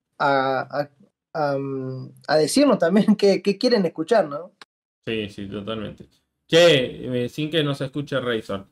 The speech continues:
Speaker 2: ¿te estuvo buena la charla de Razor o fue una mierda?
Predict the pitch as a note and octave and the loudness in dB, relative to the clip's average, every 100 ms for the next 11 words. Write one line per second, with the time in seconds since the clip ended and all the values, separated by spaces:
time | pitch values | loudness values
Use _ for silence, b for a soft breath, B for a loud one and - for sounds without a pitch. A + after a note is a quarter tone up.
0 | _ - G#2+ A2 B2+ B2+ C3+ F3 B2 A#2 | _ -10 -10 -8 -4 -2 -2 -4 -6 -8
1 | - B2 A2 A2 G3+ F3+ B2 - A#2 G#2+ | -8 -6 -6 -6 -10 -8 -12 -10 -12 -12
2 | G#2+ G2+ G2 F#2+ | -10 -12 -12 -18